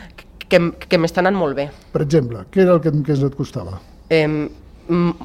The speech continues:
Speaker 1: molt el tema de, de la responsabilitat.
Speaker 2: Que ets una miqueta d'aquella manera?
Speaker 1: I ara, a poc a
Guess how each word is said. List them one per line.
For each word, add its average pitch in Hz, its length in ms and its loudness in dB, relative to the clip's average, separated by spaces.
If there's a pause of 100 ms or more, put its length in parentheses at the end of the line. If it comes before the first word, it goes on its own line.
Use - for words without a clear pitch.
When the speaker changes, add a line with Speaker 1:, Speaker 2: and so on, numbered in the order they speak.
Speaker 1:
molt 190 320 4
el 196 120 0
tema 214 280 2
de, 180 400 2 (260)
de 170 140 2
la 165 100 2
responsabilitat. 151 880 -6 (1080)
Speaker 2:
Que 151 140 0
ets 135 100 -4
una 147 120 2
miqueta 135 340 0 (1300)
d'aquella 156 280 4
manera? 165 300 4
Speaker 1:
I 190 60 4
ara, 190 140 8
a - 320 -2
poc 190 200 6
a 202 60 8